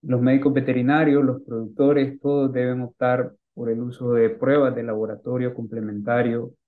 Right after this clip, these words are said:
microbiológicas, pruebas clínicas, que nos permitan a los veterinarios justamente poder establecer planes de control, planes de erradicación de enfermedades, eh, que preserven la salud pública.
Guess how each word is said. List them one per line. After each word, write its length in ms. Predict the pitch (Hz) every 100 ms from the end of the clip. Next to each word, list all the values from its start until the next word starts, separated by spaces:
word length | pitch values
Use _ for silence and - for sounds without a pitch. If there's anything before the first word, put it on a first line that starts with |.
| _ _ -
microbiológicas, 1400 | 120 - 120 113 110 123 120 117 113 113 113 113 -
pruebas 360 | - 117 110 110
clínicas, 760 | - 123 123 120 - 117 117 - _ _ _ _
que 100 | 131
nos 200 | 127 123
permitan 840 | - 120 117 123 139 135 135 135 127 _
a 160 | - 131
los 140 | 117
veterinarios 640 | 120 101 113 113 123 139 131
justamente 580 | 120 - 117 120 120 120
poder 320 | 120 117 117
establecer 720 | - 117 113 113 120 117 - -
planes 400 | 123 127 123 107
de 140 | 110
control, 580 | - 107 104 123 123 120
planes 320 | 120 117 113
de 80 | 110
erradicación 720 | 110 104 104 104 101 120 110
de 80 | 110
enfermedades, 720 | 110 104 104 110 117 117 120 _ _ _ _ _ 127
eh, 460 | 120 117 117 110
que 120 | 135 -
preserven 800 | - 120 - 139 165 147 120 117
la 100 | 113
salud 340 | 110 110 117 -
pública. 600 | 147 127 113 - -